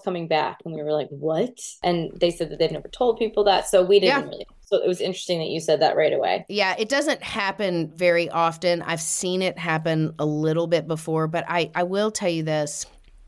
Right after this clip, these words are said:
Speaker 2: Time and energy is speeding up and changing, you know, and there's so much beyond our consciousness.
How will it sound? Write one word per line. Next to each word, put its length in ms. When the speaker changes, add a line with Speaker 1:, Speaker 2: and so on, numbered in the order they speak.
Speaker 2:
Time 420
and 100
energy 440
is 140
speeding 420
up 200
and 120
changing, 720
you 140
know, 140
and 100
there's 180
so 280
much 320
beyond 340
our 100
consciousness. 880